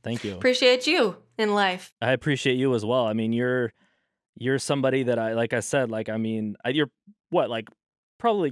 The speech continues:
Speaker 1: close to ten years younger than me, but you're, like, y-, you're a beast. Like, you've always been a beast. You've always been this, like, inspirational figure and person that I'm, like, just like, "Damn, there's nothing she can't do."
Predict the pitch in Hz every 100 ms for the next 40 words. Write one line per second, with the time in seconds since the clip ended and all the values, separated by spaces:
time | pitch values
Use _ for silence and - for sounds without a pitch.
0 | - 175 165 131 - 147 139 117 123 160
1 | 135 131 131 135 127 143 139 143 127 113
2 | - _ _ _ _ _ _ _ - 113
3 | _ _ _ _ 135 160 170 123 147 233
4 | - - 156 151 156 156 151 147 180 196
5 | 175 127 143 127 147 190 - 139 139 151
6 | 143 160 147 139 - - 131 120 - -
7 | _ _ _ 143 147 - 151 139 139 -
8 | 151 143 131 120 113 _ _ - 143 147
9 | 135 117 110 117 117 117 110 104 _ _
10 | _ - 156 - 147 135 131 123 120 117
11 | 120 - 127 175 135 117 135 147 170 151
12 | 147 - 143 143 - 113 147 104 87